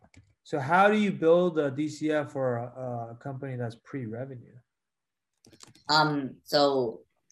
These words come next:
Speaker 2: for, to build a D C F that for the company that is pre-revenue, I project, like, the revenue of this company out to ten years, from revenue down to, on the way down to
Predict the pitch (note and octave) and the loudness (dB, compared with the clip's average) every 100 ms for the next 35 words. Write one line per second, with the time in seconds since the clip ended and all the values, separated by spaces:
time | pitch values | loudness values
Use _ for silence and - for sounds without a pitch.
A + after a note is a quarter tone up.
0 | _ _ D3+ C#3+ C#3 C3+ D#3+ C#3+ C#3 A2+ | _ _ 2 4 4 0 -4 -2 -2 -2
1 | A2+ A#2+ - B2 C3+ - A#2+ A2 A2 _ | -6 -8 0 0 0 -4 -4 -4 -6 _
2 | _ _ _ B2+ A#2 A#2 - G#2+ A2 A2 | _ _ _ -2 -2 -2 -6 -8 -6 -4
3 | G#2 A#2 A#2+ A#2 - - B2 A#2 G#2+ A2 | -4 -4 -4 -6 -6 -8 -8 -4 -4 -4
4 | B2 D3+ E3+ E3+ A2 A2 G#2+ A2+ C3 B2 | -4 -2 -4 -4 -4 -2 -2 -2 -4 -6
5 | _ _ _ _ _ _ _ _ _ _ | _ _ _ _ _ _ _ _ _ _
6 | _ C#3 B2 C#3 - - A#2 A2 A2 A#2+ | _ -4 -2 -2 -4 -2 -2 -2 -2 -2
7 | A2+ G#2+ A2+ A#2 B2 B2 A#2+ A2+ A#2 B2 | -2 -2 -2 -4 -4 -4 -4 -6 -6 -8
8 | - - G#2 G#2 A#2 A#2+ B2 B2 G#2+ G#2 | -8 -10 -10 -8 -8 -6 -6 -4 -6 -6
9 | - B2+ - G2 G#2+ A#2 D3 D3+ D#3+ G3 | -12 -16 -14 -12 -10 -6 -6 -2 -2 0
10 | G3+ - _ _ _ A#2+ A2 G#2+ G#2 G#2 | -2 -12 _ _ _ -6 -6 -6 -4 -4
11 | A2+ B2 C#3 D3+ D#3 G#2 G#2+ G#2 G2+ G2+ | -4 -6 -4 -4 -6 -4 -4 -2 -6 -10
12 | - A2+ G2 G2 G2+ - _ _ _ _ | -8 -6 -6 -6 -10 -14 _ _ _ _
13 | _ _ _ _ - B2+ A#2 A2+ G#2+ G#2+ | _ _ _ _ -8 -6 -4 -2 -2 -2
14 | G#2+ - A#2+ | -6 -8 -16